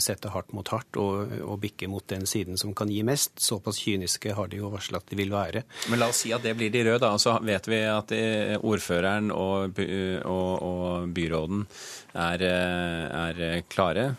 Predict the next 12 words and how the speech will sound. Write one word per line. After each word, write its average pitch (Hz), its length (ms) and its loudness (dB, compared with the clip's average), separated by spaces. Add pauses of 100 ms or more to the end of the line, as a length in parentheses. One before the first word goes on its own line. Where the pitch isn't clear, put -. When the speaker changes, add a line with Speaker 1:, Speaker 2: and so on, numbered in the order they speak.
(340)
Speaker 2:
Eh, 87 400 0
men 87 240 -2
de 95 160 0
har 90 240 0
jo 87 80 -2
sikkert - 320 -4
noen 87 80 -2
kulturpolitikere 82 1200 -4
også. - 220 -18 (100)
Speaker 1:
Ja, 127 220 0 (180)
eh, 143 460 4 (100)
jeg 131 240 2